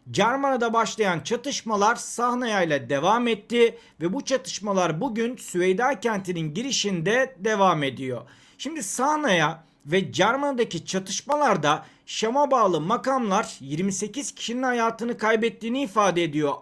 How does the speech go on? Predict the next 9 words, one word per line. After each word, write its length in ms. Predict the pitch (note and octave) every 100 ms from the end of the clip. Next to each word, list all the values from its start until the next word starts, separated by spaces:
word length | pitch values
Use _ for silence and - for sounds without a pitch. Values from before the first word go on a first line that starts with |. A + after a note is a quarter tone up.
| -
ama 400 | B3 B3 C#3 - - _
bölgeden 600 | B2+ D3+ E3+ F#3+ G#3+ C#4
gelen 340 | C4 A#3 F#3+ D#3
görüntülere 640 | F3+ B3 A3+ A#3+ G3 D3+
baktığımızda 920 | G#3 G3+ - C#4+ C4 F3 C3+ F#3 G3 - _ _
ölü 280 | F#3+ B3 B3+
ve 220 | F#3 C3+
yaralı 360 | D3+ D#3 E3+ C4
sayısı 600 | G3+ B3 F#3 - A3 C4